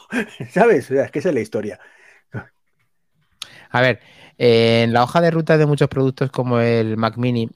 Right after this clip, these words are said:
Speaker 2: eh, tardó mucho en renovar y este es otro de las cosas que, que Apple, pues, tiene olvidadas, aunque él siempre cuando le preguntan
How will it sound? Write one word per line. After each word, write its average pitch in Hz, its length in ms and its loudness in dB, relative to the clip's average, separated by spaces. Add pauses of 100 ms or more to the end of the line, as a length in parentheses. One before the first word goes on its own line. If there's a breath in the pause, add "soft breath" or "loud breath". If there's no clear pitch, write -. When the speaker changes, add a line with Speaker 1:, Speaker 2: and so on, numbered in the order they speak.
(120)
Speaker 2:
eh, 110 280 -2
tardó 110 280 -2
mucho 123 240 -2
en 117 80 -2
renovar 113 480 0 (120)
y 110 360 0
este 117 200 -2
es - 120 -6
otro 127 200 -4
de 123 80 2
las 113 140 -2
cosas 117 300 -6
que, 110 480 0 (200)
que 120 140 0
Apple, 120 300 0
pues, 110 280 -4
tiene 113 400 -2
olvidadas, 117 680 0 (540 loud breath)
aunque 120 400 2
él 139 180 0
siempre 139 320 2
cuando 135 220 2
le 135 100 4
preguntan 131 580 0